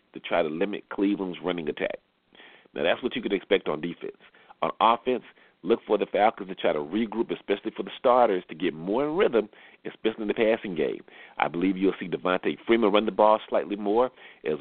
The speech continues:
well as you'll see, like I said, more passing attempts. And you probably will see Matt Schaub around the same length of time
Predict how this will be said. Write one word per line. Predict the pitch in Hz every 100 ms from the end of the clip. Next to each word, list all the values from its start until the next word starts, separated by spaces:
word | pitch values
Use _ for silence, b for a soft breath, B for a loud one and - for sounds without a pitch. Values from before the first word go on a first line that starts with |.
| 82
well | 98
as | 95 90
you'll | 95 92 -
see, | 92
like | 78 80
I | 110 -
said, | 98
more | 82 90
passing | - 135 151 -
attempts. | 82 73 71 - B B B -
And | 87 85 85 85
you | 87 - -
probably | - - -
will | 123 123
see | - 202
Matt | 127 - - -
Schaub | 156 92 87 - B B -
around | 80 85 78
the | 80 -
same | 117 123 120
length | 120
of | -
time | - 117 82 78